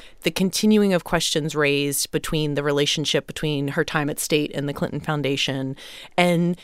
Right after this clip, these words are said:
the incredibly high levels of mistrust that voters have in her that we've seen in polls, is I think it would be something like, what are you going to do to improve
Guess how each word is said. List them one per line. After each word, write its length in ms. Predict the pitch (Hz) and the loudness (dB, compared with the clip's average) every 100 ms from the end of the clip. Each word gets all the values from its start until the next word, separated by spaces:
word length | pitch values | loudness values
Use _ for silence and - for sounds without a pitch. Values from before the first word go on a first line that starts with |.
| _ | _
the 200 | 202 180 - | -2 -2 -2
incredibly 580 | 180 - 214 226 196 180 | -2 2 4 4 2 4
high 160 | 170 | 4
levels 420 | 165 151 160 156 | 4 0 0 0
of 160 | 147 143 | -2 -2
mistrust 1000 | 160 147 - - - 202 147 - - - - | -4 -2 -4 -6 2 4 4 0 -6 -10 -6
that 240 | - 143 - | -2 -2 -4
voters 320 | 160 160 156 151 | 0 0 2 0
have 180 | 156 156 | 0 0
in 100 | 147 | -4
her 200 | 147 147 | -4 -4
that 140 | 143 | -6
we've 120 | 156 | -6
seen 180 | - 151 | -6 -6
in 100 | 143 | -6
polls, 460 | 160 151 147 139 - - - - | -2 0 0 -2 -8 -12 -20 -8
is 140 | - 180 | 0 4
I 100 | 170 | 4
think 200 | 247 208 | 2 0
it 60 | |
would 120 | 214 180 | 0 0
be 100 | 170 | -2
something 280 | 190 165 | -2 -2
like, 160 | 160 147 | -2 -4
what 340 | 160 165 226 - | -4 2 2 4
are 80 | 214 | 2
you 180 | 196 190 | 4 4
going 380 | 170 175 170 165 | 4 4 2 0
to 120 | 160 | -6
do 640 | 131 160 156 139 139 139 - - - - | -2 2 4 2 0 -4 -10 -20 -20 -8
to 160 | - 180 | 0 2
improve 920 | 156 - - 196 196 190 180 165 - | 2 0 0 4 4 4 2 0 -8